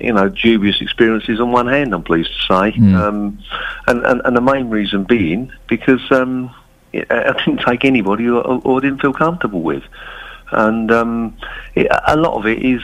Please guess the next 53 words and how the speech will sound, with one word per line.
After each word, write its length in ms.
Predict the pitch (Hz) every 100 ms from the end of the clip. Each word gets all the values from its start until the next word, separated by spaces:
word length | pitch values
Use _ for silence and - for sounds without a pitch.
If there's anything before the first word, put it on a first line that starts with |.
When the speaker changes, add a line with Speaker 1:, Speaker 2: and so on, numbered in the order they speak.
| -
Speaker 1:
it, 220 | - -
it, 180 | - 135
you, 400 | - 135 156 143
you 120 | - 156
do 120 | 170
pick 220 | - 165
up 80 | 143
a 80 | 139
sixth 220 | - 170 -
sense 280 | 160 151
in 120 | 120 104
the 100 | 87
end. 300 | 80 80 76 - -
Um, 540 | 107 98 101 95 92 - - - - - - -
you 100 | -
know, 60 | 123
you 140 | 127
pick 200 | 127 -
people 240 | - 123 120
up, 140 | 120
you 80 | 131
can 120 | 110
pick 180 | - -
a, 60 | 107
you 100 | 139
know, 220 | 107 104
a, 120 | 101
a 120 | 104 104
very 200 | 123 117
smart 480 | - 123 117 -
sort 180 | - -
of 60 | -
business 380 | 120 107 110 92 -
type 420 | - 117 110 - -
person 420 | 120 110 - 107
up 220 | 101 -
in 60 | 104
the 80 |
middle 180 | 104 107
of 60 | 101
the 100 | 104
afternoon 580 | 101 95 - 101 101 95
and, 140 | 98 -
and 160 | 98
you 140 | 101 98
get 200 | - 110
all 80 |
these 160 | - 95
bells 320 | - 107 101
ringing 300 | 90 87 87
in 80 | 85
your 100 | 85
head. 200 | 90 98